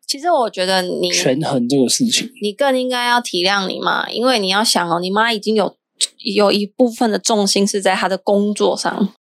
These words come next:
Speaker 2: 对啊，我知道啊。
Speaker 1: 你看，我妈是完全没有任何生活重心。
Speaker 2: 没有，你要，但是
Speaker 1: 所以她生活重心都是我女儿。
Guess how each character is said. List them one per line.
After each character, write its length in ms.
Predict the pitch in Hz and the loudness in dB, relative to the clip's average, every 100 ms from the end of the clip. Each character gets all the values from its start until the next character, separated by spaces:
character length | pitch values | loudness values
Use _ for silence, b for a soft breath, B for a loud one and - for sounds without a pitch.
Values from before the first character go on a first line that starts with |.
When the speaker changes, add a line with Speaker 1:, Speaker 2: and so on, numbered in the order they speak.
| _ - | _ -6
Speaker 2:
对 140 | 247 | 0
啊， 100 | 233 | 2
我 80 | 156 | 2
知 100 | 175 | 0
道 140 | 180 | 0
啊。 80 | 170 | 2
Speaker 1:
你 60 | 269 | 2
看， 260 | 330 262 _ | 0 -2 _
我 140 | 208 | -2
妈 240 | 214 254 277 | 2 2 0
是 120 | 302 | 0
完 260 | 254 208 202 | 0 0 -2
全 280 | 233 202 196 208 - | -2 -2 -2 -2 -4
没 140 | 233 | -2
有 120 | 269 262 | 2 2
任 140 | 440 | 2
何 320 | - - 247 | 0 0 0
生 260 | 220 269 269 | 0 0 -2
活 220 | 254 240 | 0 0
重 260 | 214 240 220 | 2 0 0
心。 180 | - - | -2 -2
Speaker 2:
没 160 | 208 247 | 0 2
有， 100 | 302 | 2
你 100 | 220 | 0
要， 120 | 220 | -2
但 140 | 247 269 | 0 0
是 60 | |
Speaker 1:
所 80 | 294 | 0
以 100 | 392 | -2
她 180 | 392 403 | 0 -2
生 160 | 381 359 | 0 2
活 140 | 330 | 2
重 180 | 320 330 | 2 0
心 140 | 320 | 0
都 140 | 302 302 | 0 0
是 80 | 320 | 0
我 220 | 247 254 | 2 0
女 200 | 262 220 | 0 0
儿。 320 | 240 - 226 | 2 2 0